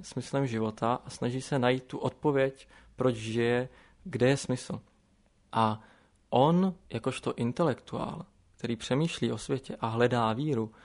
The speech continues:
a je nešťastný z toho, že tu víru nemůže najít, trápí se tím.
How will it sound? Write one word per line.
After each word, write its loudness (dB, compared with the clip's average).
a 0
je 6
nešťastný 0
z -18
toho, 0
že -4
tu -6
víru -2
nemůže -2
najít, -2
trápí 2
se -2
tím. -8